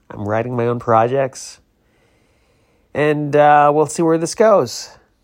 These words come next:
We'll see where this goes, guys. Every day I just tell myself, "Just, just get up and move." You know, like the gazelle wakes up and runs for his or her life, and the lion runs to catch the gazelle. Like, you gotta be running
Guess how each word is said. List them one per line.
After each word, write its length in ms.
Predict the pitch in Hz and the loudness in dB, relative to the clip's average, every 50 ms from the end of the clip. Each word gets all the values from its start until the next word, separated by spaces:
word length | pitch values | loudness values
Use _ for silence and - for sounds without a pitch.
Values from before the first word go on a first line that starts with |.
| _ _ - | _ _ -18
We'll 80 | 123 | -16
see 140 | - - 156 | -8 -6 -2
where 120 | 156 156 | -2 -2
this 160 | 151 147 - - | -2 -4 -6 -2
goes, 300 | - 139 127 120 113 - | 0 2 2 2 0 -2
guys. 420 | - 110 107 113 107 - - - - _ _ _ _ _ _ _ _ | -4 -4 -4 -4 -6 -10 -14 -18 -20 _ _ _ _ _ _ _ _
Every 220 | 143 131 143 151 | -4 -2 0 2
day 120 | 147 156 147 | 4 4 4
I 100 | 135 135 | 4 2
just 160 | 131 - - | -2 -6 -4
tell 180 | - 135 127 | -2 -2 0
myself, 480 | 131 131 131 113 - - 120 110 107 110 | 0 -2 -4 -6 -4 -2 -2 -2 -2 -6
"Just, 480 | - - 127 117 - - - - _ _ _ _ | -10 -12 -12 -10 -10 -14 -16 -18 _ _ _ _
just 360 | - 131 135 131 - - - | -10 -10 -10 -10 -10 -14 -6
get 140 | - 123 123 | -4 0 2
up 240 | 123 123 123 - - | 2 0 0 -2 -6
and 160 | 110 107 110 | -8 -8 -6
move." 420 | 113 120 120 120 107 - - - _ _ _ _ _ _ _ _ _ _ _ _ _ _ _ _ | -6 -6 -6 -6 -8 -10 -16 -20 _ _ _ _ _ _ _ _ _ _ _ _ _ _ _ _
You 100 | - 107 | -14 -8
know, 280 | 107 117 123 131 139 - | -6 -4 -4 -4 -6 -10
like 300 | 214 196 113 110 113 110 | -10 -8 -8 -8 -8 -8
the 80 | - 113 | -10 -8
gazelle 400 | 110 113 107 110 117 110 107 113 | -6 -6 -4 0 0 0 0 0
wakes 260 | 113 123 117 - - | -2 -4 -6 -4 -4
up 220 | 120 120 - _ _ _ - | -4 -4 -6 _ _ _ -12
and 160 | 117 110 110 | -10 -6 -4
runs 240 | 120 120 120 120 - | -2 -4 -4 -4 -8
for 320 | - - 120 113 110 107 _ - _ _ _ _ _ _ _ _ _ _ _ _ _ _ _ _ _ _ | -6 -4 -4 -4 -4 -6 _ -20 _ _ _ _ _ _ _ _ _ _ _ _ _ _ _ _ _ _
his 200 | _ 131 123 120 | _ -4 -2 -2
or 80 | 139 123 | -2 -2
her 140 | 120 123 123 | 0 0 0
life, 380 | 120 120 123 127 131 135 - | 2 2 2 2 2 0 -4
and 100 | - 110 | -6 -4
the 60 | 107 104 | -4 -2
lion 420 | 101 110 113 117 123 131 127 123 | 0 0 0 0 0 -2 -2 -2
runs 460 | 120 120 123 120 127 131 135 - - | 0 2 2 2 0 -2 -6 -10 -8
to 100 | - 110 | -10 -10
catch 400 | 101 - - 113 120 120 - - | -10 -4 -2 0 0 0 -2 -6
the 80 | - 120 | -8 -6
gazelle. 460 | 113 113 104 110 117 113 117 127 127 | -4 -4 -2 0 2 4 4 4 2
Like, 160 | 117 113 113 | 2 0 -2
you 100 | 113 113 | -4 -2
gotta 160 | 135 131 127 | -2 -2 -2
be 120 | 127 131 123 | -2 -2 -4
running 520 | 113 117 117 123 135 147 139 110 104 - | -2 -2 -2 -2 -2 -4 -8 -8 -10 -14